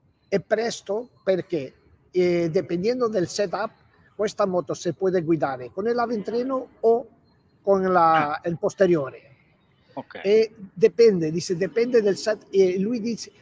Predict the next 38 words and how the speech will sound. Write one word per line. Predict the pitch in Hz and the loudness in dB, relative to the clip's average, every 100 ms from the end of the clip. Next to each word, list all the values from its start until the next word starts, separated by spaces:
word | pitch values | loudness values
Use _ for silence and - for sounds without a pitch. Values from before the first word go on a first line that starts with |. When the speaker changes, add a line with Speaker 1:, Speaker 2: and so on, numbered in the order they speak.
| _ | _
Speaker 1:
dice | 175 208 240 202 | -8 -6 -4 -2
che | 202 - | -2 -2
ancora | 170 - 233 226 | -10 -8 -6 -4
non | 208 214 208 | -2 -4 -6
ha | 220 | -12
capito, | - 160 - 208 139 120 135 | -10 -10 -6 -6 -6 -12 -16
dice, | 127 175 | -8 -6
"È, | 165 185 | -6 -8
è | 147 | -8
troppo | 208 214 185 | -6 -2 -4
presto, | - 127 - - _ _ _ - | -4 -8 -10 -20 _ _ _ -14
troppo | 196 196 170 | -10 -8 -8
presto." | 202 220 - 233 220 _ _ _ - - - | -4 -6 -4 -6 -6 _ _ _ -14 -14 -8
Eh, | 175 180 | -6 -2
lui | 190 202 | 2 2
dice, | 180 180 - 123 _ _ _ _ - | 2 -4 -6 -14 _ _ _ _ -6
"La | 202 | -4
moto | 226 254 240 | -2 -2 2
è | 214 | 4
nuova, | 180 147 120 - - - - _ _ | 6 2 0 -12 -18 -20 -20 _ _
io | 208 | 0
ho | 208 | 0
stato | - 214 214 | 0 -2 -2
due | 175 190 254 226 | -2 0 4 4
mesi | 202 220 170 202 | 6 4 6 2
e | 190 | 2
me-, | 175 196 190 190 190 | -2 0 -2 -4 -6
e | 165 | -4
mezzo | 160 190 180 196 214 | -2 -4 -6 -10 -12
fermi | - - 202 202 196 208 | -6 2 4 4 2 -2
senza | 185 190 185 180 | -4 -4 -4 -4
andare | 170 180 170 | -2 0 0
in | 156 | 0
moto, | 139 - _ - _ _ _ | -4 -14 _ -20 _ _ _
né | 165 208 | -2 0
motocross | 214 208 165 214 220 190 | 0 -2 -4 -4 -2 0
né | 196 | -2
trial, | 156 151 113 | -4 -6 -6